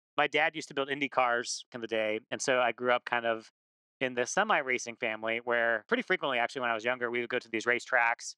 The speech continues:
My dad would help engineers, uh, build Indy cars, and when I was a kid, I, like, really wanted to be a race car driver. My dad was, like, not a fan at all. Like, he v-,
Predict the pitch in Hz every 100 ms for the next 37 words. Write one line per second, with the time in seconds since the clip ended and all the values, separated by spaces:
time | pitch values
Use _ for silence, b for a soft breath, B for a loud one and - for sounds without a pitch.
0 | - 120 120 120 120 117 120 117 110 110
1 | 113 - - 123 110 107 117 139 190 170
2 | 107 120 - - _ _ _ - 131 131
3 | 127 131 135 123 127 160 135 123 117 135
4 | 127 123 117 117 127 - 123 113 110 120
5 | 127 _ _ _ - 127 135 131 135 127
6 | 123 113 113 113 113 110 104 104 110 110
7 | 104 113 107